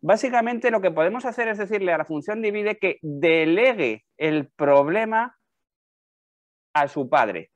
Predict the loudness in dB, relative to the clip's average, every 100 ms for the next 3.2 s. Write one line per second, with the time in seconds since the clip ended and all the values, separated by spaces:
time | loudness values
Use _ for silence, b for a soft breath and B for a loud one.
0 | _ _ _ _ _ _ -10 -2 0 0
1 | -2 -2 -2 -4 -2 -2 -2 0 -2 -2
2 | -8 _ -2 2 2 0 -2 -2 -2 -6
3 | -8